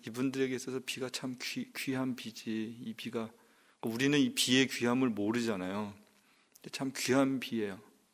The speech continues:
물론 그때 춥기도 하고, 그래서 난민촌들은 너무 추워가지고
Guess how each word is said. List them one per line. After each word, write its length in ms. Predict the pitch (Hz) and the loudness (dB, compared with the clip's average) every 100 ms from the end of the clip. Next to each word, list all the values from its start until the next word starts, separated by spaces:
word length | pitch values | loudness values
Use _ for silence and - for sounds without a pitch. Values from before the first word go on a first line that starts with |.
| - | -8
물론 180 | 117 | -6
그때 220 | 113 120 120 | -6 -6 -6
춥기도 480 | - - 170 135 | -6 -4 -4 -2
하고, 360 | 123 110 113 107 - - - - - _ | -2 -2 -2 -4 -12 -20 -20 -20 -20 _
그래서 220 | - 110 110 120 - | -8 -2 -2 -4 -8
난민촌들은 1300 | - 101 110 127 123 - 127 110 110 110 117 101 - - _ - | -4 2 6 6 4 2 -2 0 0 0 0 -2 -8 -20 _ -12
너무 320 | 101 120 127 | 0 0 0
추워가지고 720 | - - 165 143 110 107 107 | -2 2 4 4 2 0 -4